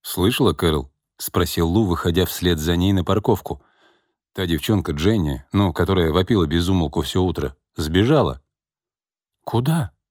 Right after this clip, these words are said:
"В город, куда глаза глядят". Кэрол остановилась. "Это ужасно", — проговорила она, глядя вниз по улице. "Бедная девочка, она ведь босиком. Думаешь, нам стоит её поискать?" "Уверен, Юсуф и его команда справятся", —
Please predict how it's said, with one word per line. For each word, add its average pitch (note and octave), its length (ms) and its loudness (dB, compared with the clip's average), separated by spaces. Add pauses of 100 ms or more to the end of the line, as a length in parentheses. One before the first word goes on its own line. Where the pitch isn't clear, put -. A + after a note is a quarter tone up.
(320)
"В D#2 160 -6
город, G#2+ 400 4
куда F2 200 0
глаза A2 280 4
глядят". F2 480 -2 (680)
Кэрол E2 320 -2
остановилась. F2 720 -4 (640)
"Это F2 200 -6
ужасно", — E2+ 520 0
проговорила F2+ 500 0
она, B2 240 0 (220)
глядя A2 320 0
вниз C3+ 260 0
по - 80 -6
улице. G#2+ 540 -2 (600)
"Бедная G#2+ 360 2
девочка, D3+ 420 -2
она G2+ 100 2
ведь A2 140 -2
босиком. C3+ 540 0 (600)
Думаешь, G#2+ 300 2
нам G#2+ 140 0
стоит B2 320 0
её A2+ 120 2
поискать?" B2 600 -2 (920)
"Уверен, G#2 440 2
Юсуф A2+ 420 2
и A2 60 4
его G2+ 180 4
команда A2+ 400 2
справятся", — G#2 720 -2